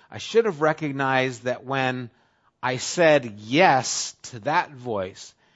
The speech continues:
and, and I gave in to that, it was actually a strategy.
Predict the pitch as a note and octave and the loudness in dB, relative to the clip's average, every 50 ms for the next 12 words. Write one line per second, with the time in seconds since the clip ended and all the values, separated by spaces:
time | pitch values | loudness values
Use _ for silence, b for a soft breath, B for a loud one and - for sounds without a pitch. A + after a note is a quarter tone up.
0 | b b b b - C#3 C#3 C#3 C#3+ C#3+ C3+ B2+ C3 B2+ B2 G#2+ D3 E3 F3 F#3+ | b b b b -16 -16 -12 -8 -6 -4 -2 -2 -2 -4 -6 -6 -4 0 4 6
1 | F#3+ F#3+ F3+ F3+ - F3 E3+ E3+ E3+ D#3+ D3+ D3 C#3 B2+ - - C#3 A#2+ A#2+ A2+ | 6 6 6 4 -2 -4 -2 0 0 0 0 -2 -4 -6 -6 -4 -2 -2 -2 -4
2 | A2+ A2 G#2 - C3+ D3 D#3 D3+ D3 C#3+ - - - - _ _ _ _ _ _ | -8 -16 -2 4 4 6 6 6 4 2 0 -8 -18 -20 _ _ _ _ _ _
3 | _ _ _ _ _ _ _ _ _ _ _ _ _ _ _ _ _ _ _ _ | _ _ _ _ _ _ _ _ _ _ _ _ _ _ _ _ _ _ _ _
4 | _ _ _ _ _ _ _ _ _ _ _ _ _ _ _ _ - G#2+ F#2+ G2+ | _ _ _ _ _ _ _ _ _ _ _ _ _ _ _ _ -20 -20 -16 -12
5 | G#2 G#2 G2+ F#2+ F#2 G2 _ - A2+ G#2+ G#2 - - - B2 G#2+ G2+ G2+ G2 F#2 | -10 -8 -8 -10 -12 -16 _ -12 -12 -12 -12 -14 -16 -14 -14 -12 -10 -10 -10 -10
6 | F#2 F#2 _ _ _ _ _ G2+ - - - - - - A2 F#2 F2+ F#2 F2 D#2+ | -12 -16 _ _ _ _ _ -20 -18 -16 -18 -18 -14 -10 -8 -8 -8 -8 -10 -14
7 | _ - - C#2 _ | _ -20 -20 _ _